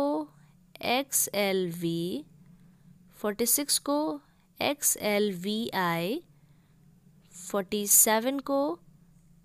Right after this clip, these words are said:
एक्सएलवी डबल आई, फ़ोर्टी एट को एक्सएलवी ट्रिपल आई,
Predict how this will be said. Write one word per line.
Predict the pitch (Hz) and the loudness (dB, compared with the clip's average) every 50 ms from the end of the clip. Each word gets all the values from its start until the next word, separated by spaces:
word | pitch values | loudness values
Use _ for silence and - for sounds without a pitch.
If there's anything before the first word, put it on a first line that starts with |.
| - - - - | -20 -8 0 2
एक्सएलवी | 226 254 262 - - - - 277 277 285 247 214 - 214 208 220 226 226 196 | 2 2 4 6 4 6 6 4 2 2 0 -2 -2 -2 0 0 0 -2 -2
डबल | 185 196 185 175 190 190 190 | -2 -2 0 0 0 0 0
आई, | 185 185 180 185 190 220 294 - - _ - - - - _ - - - - _ _ _ _ _ - _ - | 2 2 0 0 0 -2 -4 -6 -10 _ -20 -20 -20 -20 _ -20 -20 -20 -20 _ _ _ _ _ -20 _ -20
फ़ोर्टी | - - 214 202 - - 226 - - 233 | -8 -4 -4 -2 0 0 0 2 4 4
एट | 254 277 285 262 - | 4 2 2 -2 -4
को | - - 269 269 269 277 294 285 277 - - - - _ _ - | -4 0 0 2 2 0 -2 -4 -8 -14 -20 -20 -20 _ _ -4
एक्सएलवी | 214 233 240 - - - 262 254 254 254 220 202 190 202 196 196 196 208 - _ | -4 -4 0 2 2 2 4 2 2 0 -2 -2 -2 -2 -2 -2 -2 -4 -6 _
ट्रिपल | - 202 202 180 - 208 202 196 | -2 -2 -2 0 0 2 2 4
आई, | 196 196 190 190 208 254 339 | 4 4 2 2 0 -2 -4